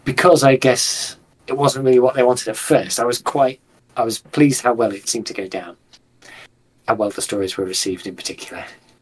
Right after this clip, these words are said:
And there were a few that I was particularly fond of. I did like the, um, Old Whitebeard special in the, in the tavern,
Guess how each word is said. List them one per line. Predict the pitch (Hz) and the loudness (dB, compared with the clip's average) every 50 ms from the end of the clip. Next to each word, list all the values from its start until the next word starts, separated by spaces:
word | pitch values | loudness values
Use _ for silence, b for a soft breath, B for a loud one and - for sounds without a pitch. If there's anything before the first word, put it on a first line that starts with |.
| _ _ _ _ _ _ _ _ _ _ _ - | _ _ _ _ _ _ _ _ _ _ _ -14
And | 117 92 90 92 95 101 107 | -14 -12 -12 -12 -12 -8 -2
there | - 160 151 151 | 2 4 6 6
were | 147 143 139 | 8 8 6
a | 131 | 6
few | 135 - - 123 117 117 | 4 4 2 4 4 4
that | 117 113 - | 2 0 -2
I | 120 | -2
was | 113 117 - | -2 -4 -4
particularly | - - - 123 - - - 110 98 98 98 | -4 -8 -8 -8 -8 -8 -8 -8 -6 -6 -8
fond | 98 - - 90 87 87 | -8 -10 -12 -12 -12 -12
of. | - 90 | -12 -10
I | 95 98 107 110 | -8 -8 -4 -2
did | 120 120 117 | -2 -2 0
like | 117 107 104 104 - - - | 0 0 -2 -2 -6 -8 -8
the, | - 104 98 95 92 - B B B B B _ _ _ _ _ _ _ _ _ _ _ _ _ _ _ _ _ _ _ _ - | -6 -6 -6 -6 -10 -12 B B B B B _ _ _ _ _ _ _ _ _ _ _ _ _ _ _ _ _ _ _ _ -10
um, | 110 113 104 101 101 | -8 -6 -6 -4 -2
Old | 101 104 107 - | -2 -2 0 0
Whitebeard | 101 107 110 107 104 95 - | -2 -4 -4 -6 -6 -4 -2
special | - - - 95 92 - - 98 92 | -4 -2 -4 -4 -6 -6 -6 -6 -8
in | 92 90 92 | -8 -8 -8
the, | 95 95 92 90 - - - - - - _ _ _ _ _ - - - | -8 -8 -8 -10 -12 -18 -20 -20 -20 -20 _ _ _ _ _ -16 -10 -8
in | 104 | -8
the | - | -6
tavern, | - - - 101 95 95 92 90 90 | -6 -6 -6 -6 -8 -8 -10 -10 -10